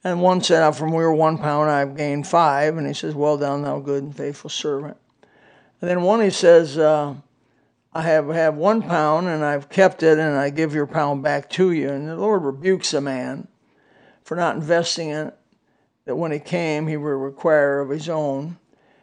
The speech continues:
And it's picking that up in Luke chapter nineteen, verse twenty-four, twenty-five, and twenty-six, the one reading. "He said unto them that stood by, Take from him the pound,"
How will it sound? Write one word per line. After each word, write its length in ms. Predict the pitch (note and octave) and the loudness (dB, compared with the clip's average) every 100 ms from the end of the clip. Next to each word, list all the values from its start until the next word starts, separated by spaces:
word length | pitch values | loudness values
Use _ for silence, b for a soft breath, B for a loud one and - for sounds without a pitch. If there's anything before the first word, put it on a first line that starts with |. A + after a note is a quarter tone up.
| b | b
And 100 | E3+ | -6
it's 100 | E3+ | -6
picking 380 | E3 A3+ A3+ G#3 | 0 0 2 0
that 200 | E3+ D#3+ | 4 6
up 200 | E3 E3 | 6 4
in 100 | D3 | 2
Luke 180 | D#3+ D#3+ | 0 0
chapter 340 | - E3 D#3+ D3 | 2 2 2 -4
nineteen, 640 | D3+ D#3+ D3 F3+ E3 D3 | -2 -4 -4 -6 -6 -4
verse 160 | C3+ C#3 | -4 -4
twenty-four, 560 | - D#3+ C#3+ E3 D#3 | -6 -6 -6 -6 -6
twenty-five, 460 | D3 D#3 D3 E3 D3 | -6 -6 -6 -4 -6
and 100 | C#3+ | -6
twenty-six, 440 | D3+ D3+ F#3 F3 | -10 -6 -6 -4
the 40 | C#3+ | -4
one 160 | C#3 | -4
reading. 240 | C#3 C#3 C#3 | -2 -4 -4
"He 80 | |
said 180 | D#3 - | 2 4
unto 220 | G#3+ D#3 | 4 0
them 240 | C#3+ D3 D3 | -2 0 0
that 160 | B2+ | -4
stood 260 | - E3 C#3 | -2 0 2
by, 220 | D3 C3 | 2 0
Take 260 | - F#3+ G3+ | 2 0 0
from 220 | - C#3+ | -2 -6
him 320 | D3+ D#3 C3+ | -2 -2 -2
the 100 | C3+ | -4
pound," 760 | A#2+ - F3+ D3+ B2 A#2+ C3 C#3+ | -6 -6 -4 -2 -2 -2 -6 -10